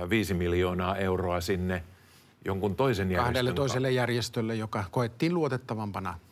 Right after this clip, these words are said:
Speaker 2: tahona,
Speaker 1: Aivan.
Speaker 2: yhteistyötahona.
Speaker 1: No miten vielä, jos ajatellaan tätä yleensäkin niin kuin alueen tukemista – niin nythän on tullut uutisia siitä, että,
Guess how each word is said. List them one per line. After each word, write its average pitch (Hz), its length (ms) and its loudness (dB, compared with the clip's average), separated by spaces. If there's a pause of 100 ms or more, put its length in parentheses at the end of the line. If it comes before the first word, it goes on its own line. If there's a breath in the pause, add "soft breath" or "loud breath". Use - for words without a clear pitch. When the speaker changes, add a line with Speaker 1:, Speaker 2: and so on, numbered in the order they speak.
(120)
Speaker 2:
tahona, 92 420 -6 (200)
Speaker 1:
Aivan. 92 280 0
Speaker 2:
yhteistyötahona. 87 500 -8 (640 loud breath)
Speaker 1:
No 120 60 4
miten 160 360 4 (160)
vielä, 143 220 6
jos 139 180 4
ajatellaan 131 540 2
tätä 123 340 2 (680)
yleensäkin 127 600 0
niin 104 120 -2
kuin 110 120 -2
alueen 117 440 2
tukemista – 92 680 -2 (1120 soft breath)
niin 107 180 -2
nythän 113 300 0
on 104 160 0
tullut 107 300 0
uutisia 95 480 -2
siitä, 90 520 -4
että, 82 480 -8